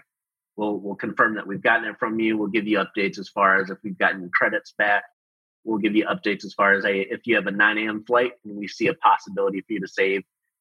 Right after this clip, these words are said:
call it a hundred dollars if you take the ten thirty flight, we'll email or text you and say, "Hey, you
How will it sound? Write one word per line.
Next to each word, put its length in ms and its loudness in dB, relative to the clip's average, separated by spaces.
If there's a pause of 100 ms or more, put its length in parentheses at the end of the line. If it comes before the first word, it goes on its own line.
call 160 4
it 40 2
a 60 2
hundred 280 -4
dollars 300 2
if 120 -12
you 60 -8
take 180 -8
the 80 -10
ten 220 -4
thirty 260 2
flight, 320 -2 (380)
we'll 140 -2
email 320 0
or 100 2
text 340 -4
you 80 -6
and 80 -10
say, 100 0
"Hey, 160 4
you 140 -4